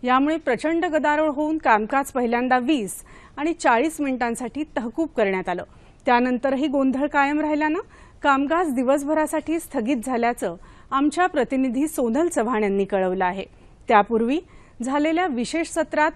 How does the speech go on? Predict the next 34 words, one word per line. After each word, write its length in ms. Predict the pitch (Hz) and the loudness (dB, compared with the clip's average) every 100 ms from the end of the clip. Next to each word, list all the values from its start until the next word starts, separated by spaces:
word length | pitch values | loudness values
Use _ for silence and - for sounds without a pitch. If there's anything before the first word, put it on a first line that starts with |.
| - | -2
पत्रकार 500 | 247 277 285 311 339 | -2 0 -2 0 -2
हल्ला 320 | 294 294 294 | -2 -2 0
विरोधी 380 | 294 285 269 285 | 0 -2 -2 -2
कठोर 380 | 277 220 254 311 | -2 -4 -2 -2
कायदा 340 | 294 226 220 | 0 0 0
करण्यासाठी 680 | 214 214 208 214 294 247 185 - - - - - | 0 0 0 -2 -6 -6 -10 -14 -20 -20 -8 0
सरकार 400 | 277 277 330 349 | 0 0 0 2
वचनबद्ध 680 | 247 - 269 262 247 208 | 0 0 0 2 0 -2
असून 360 | 277 285 262 190 190 - - | -4 -2 -4 -4 -10 -20 -8
येत्या 300 | 294 311 359 | -2 0 0
महिन्याभरात 760 | 359 294 240 277 311 320 339 339 | 2 2 2 2 0 0 0 0
या 80 | 285 | 0
कायद्याचा 540 | 240 214 254 269 320 | 2 2 0 -2 -2
मसुदा 400 | 294 240 277 285 302 | -2 -4 -4 -2 0
तयार 180 | 254 254 | 0 0
करण्यात 400 | 262 247 247 254 | -2 -2 -2 -2
येईल, 200 | 262 277 | -2 -2
अशी 240 | 208 247 | -4 -4
ग्वाही 320 | 214 214 277 - - - - 254 | 0 0 -2 -8 -18 -20 -12 -2
राज्यमंत्री 680 | 262 254 330 339 330 359 349 | 0 0 0 0 0 -2 0
राम 260 | 233 254 277 | 0 0 -2
शिंदे 320 | 285 247 254 | -2 0 0
यांनी 240 | 247 269 | -2 -2
आज 260 | 320 294 - | -2 -4 -4
सदनात 360 | 214 208 202 | -2 0 0
दिली. 280 | 185 180 185 - - - - | -2 -4 -6 -12 -20 -20 -8
हा 80 | 262 | -2
मसुदा 420 | 262 240 262 247 247 | 0 0 -2 -2 0
तयार 220 | 247 226 | 2 2
करण्यापूर्वी 640 | 233 240 233 233 254 254 330 - - - | 0 -2 -2 -4 -4 -4 -6 -10 -20 -8
दोन्ही 360 | 220 269 294 381 | 2 4 6 4
सभागृहातले 680 | 392 349 349 311 330 330 330 | 2 0 0 2 0 0 0
विरोधी 360 | 294 254 254 277 | 0 0 0 0
पक्षनेते, 680 | 262 233 262 247 330 202 | -2 -4 -2 -2 -2 -4